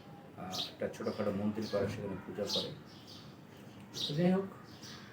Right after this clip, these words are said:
সে পূজা করা তার ধর্মের বিষয়। বাংলাদেশে যারা হিন্দু ধর্মের অনেক ব্যক্তি আছেন,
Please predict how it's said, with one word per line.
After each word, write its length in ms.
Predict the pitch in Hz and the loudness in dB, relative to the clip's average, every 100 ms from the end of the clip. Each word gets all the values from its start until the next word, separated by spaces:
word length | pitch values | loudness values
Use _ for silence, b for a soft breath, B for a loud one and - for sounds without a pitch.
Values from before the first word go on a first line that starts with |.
| - - - - - - - - - - - - - - | -14 -14 -12 -8 -8 -8 -12 -16 -16 -16 -16 -14 -2 0
সে 80 | |
পূজা 320 | 151 151 151 147 | 2 10 12 12
করা 180 | 147 | 12
তার 200 | 147 127 | 12 10
ধর্মের 340 | 120 120 131 123 | 10 10 10 8
বিষয়। 380 | 117 - 156 170 - - - - - - - - - - | 8 4 2 0 -2 -12 -14 -14 -14 -12 -10 -10 -10 0
বাংলাদেশে 480 | 113 117 123 - 156 | 6 8 8 6 2
যারা 220 | 147 143 | 2 4
হিন্দু 580 | 135 123 131 127 139 135 - - - 101 | 4 4 2 6 6 6 2 -10 -12 0
ধর্মের 460 | 113 117 120 104 - - - | 4 10 10 10 4 -10 -10
অনেক 300 | 104 110 107 - - 87 | 2 6 6 2 -6 -2
ব্যক্তি 320 | 107 - 135 | -2 6 8
আছেন, 300 | - - | 8 4